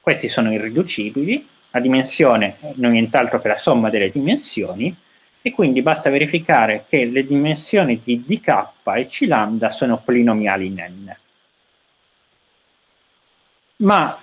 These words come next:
le dimensioni di dk è questa qui, che è chiaramente un polinomio in n, di grado k meno uno. Mentre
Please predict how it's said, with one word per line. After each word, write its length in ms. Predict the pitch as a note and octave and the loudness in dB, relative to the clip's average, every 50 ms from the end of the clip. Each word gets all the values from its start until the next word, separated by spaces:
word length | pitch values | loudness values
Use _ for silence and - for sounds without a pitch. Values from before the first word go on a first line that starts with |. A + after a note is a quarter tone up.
| - _ | -10 _
le 180 | - D3 D3 D3 | 2 2 2 4
dimensioni 840 | D3 C#3+ C#3+ D3+ D3+ D3+ D3+ D3+ - - D3+ F#3+ F#3+ E3 C#3+ C3 A2+ | 4 4 4 4 4 2 2 0 0 2 4 4 4 4 2 0 -2
di 140 | A#2 A#2+ A2 | -4 -4 -2
dk 640 | A#2 A2+ - - A#3 C#4+ C#4+ - - - - G#2+ - - - _ _ _ _ _ _ _ _ _ _ _ _ _ _ _ _ _ _ _ _ _ _ _ _ _ | -2 -2 0 2 2 2 2 -2 -6 -6 -6 -6 -6 -6 -10 _ _ _ _ _ _ _ _ _ _ _ _ _ _ _ _ _ _ _ _ _ _ _ _ _
è 160 | - C#3+ D3 | -2 -2 0
questa 300 | - C#3+ B2 - - B2+ - | 2 0 0 0 0 -2 -2
qui, 220 | - G2 G2+ - - _ _ _ _ _ _ | -4 -8 -12 -14 -18 _ _ _ _ _ _
che 100 | - B2 | -2 -2
è 100 | A#2+ - | -2 2
chiaramente 580 | - F3+ F#3+ G3+ D#3+ C3 A#2 A2+ A2+ A2+ - | 2 2 4 4 4 4 4 2 0 -2 -6
un 100 | A2 G2+ | -8 -6
polinomio 500 | - - A#2 A2+ A2 G#2+ G#2+ G#2+ G#2+ G2 | -4 -2 -2 0 2 2 0 0 0 -2
in 100 | F#2+ F#2+ | -4 -6
n, 340 | F2+ F2 G2 G2 F#2 G2 G#2 - _ _ _ _ _ _ | -6 -8 -8 -12 -14 -14 -16 -18 _ _ _ _ _ _
di 140 | C3 C3+ | -6 -2
grado 420 | C3+ C#3 B2+ G#2+ G#2+ A2 A2 G#2+ G#2 | 0 2 4 4 4 4 2 0 -2
k 160 | - - - - - A2 | -2 -6 -8 -6 -8 -8
meno 220 | G2 F#2+ F#2 F#2 F2 | -8 -8 -8 -10 -12
uno. 320 | E2+ E2 E2+ F2+ G2 - _ _ _ _ _ _ _ _ _ _ _ _ _ _ _ _ _ _ _ _ _ _ _ _ _ _ _ _ _ _ _ _ _ _ _ _ _ _ _ _ _ _ _ _ _ _ _ _ _ _ _ _ _ _ _ _ _ _ _ _ _ _ _ _ _ | -14 -16 -18 -18 -20 -20 _ _ _ _ _ _ _ _ _ _ _ _ _ _ _ _ _ _ _ _ _ _ _ _ _ _ _ _ _ _ _ _ _ _ _ _ _ _ _ _ _ _ _ _ _ _ _ _ _ _ _ _ _ _ _ _ _ _ _ _ _ _ _ _ _
Mentre 720 | - G#3+ G#3 D#3+ C3+ B2+ - - B2 A#2+ A2+ - - - | 0 2 2 4 2 2 2 2 2 2 2 -2 -6 -18